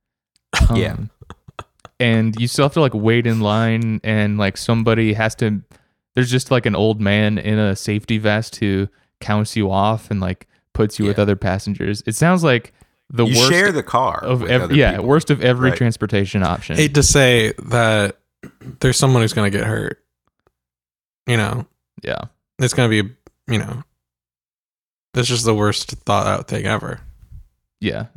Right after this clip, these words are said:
Speaker 2: it's a bad
Speaker 1: Yeah.
Speaker 2: idea. Although I saw another, uh,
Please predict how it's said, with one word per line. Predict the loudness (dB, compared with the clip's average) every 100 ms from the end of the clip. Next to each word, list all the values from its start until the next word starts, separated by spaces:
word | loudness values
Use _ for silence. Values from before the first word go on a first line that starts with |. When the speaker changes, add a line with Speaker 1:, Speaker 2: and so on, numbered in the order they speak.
| _
Speaker 2:
it's | -4
a |
bad | 2 2
Speaker 1:
Yeah. | 2
Speaker 2:
idea. | 0 -2 -4 -10 _ _ _ _ _ _ -4
Although | 0 4 4
I | 4
saw | 2 2
another, | 2 4 4 6 4 0 _ -20 _ _ _ _
uh, | 0 2 4 2 0